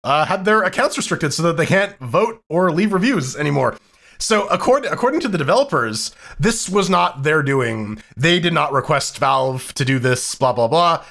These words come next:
The, they don't even have the capacity to do it. Um,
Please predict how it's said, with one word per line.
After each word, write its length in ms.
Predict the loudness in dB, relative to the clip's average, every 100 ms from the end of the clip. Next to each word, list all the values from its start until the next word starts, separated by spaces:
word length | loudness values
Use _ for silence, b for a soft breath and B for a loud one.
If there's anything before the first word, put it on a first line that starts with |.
| B
The, 180 | -2 -2
they 140 | 0 0
don't 140 | 0
even 160 | 0 -2
have 160 | -2
the 140 | -4 -4
capacity 480 | -2 -2 -2 -6
to 100 | -2
do 160 | 0 0
it. 960 | 0 -8 _ _ _ _ _ _ -2 2
Um, 540 | 2 2 0 -2 -4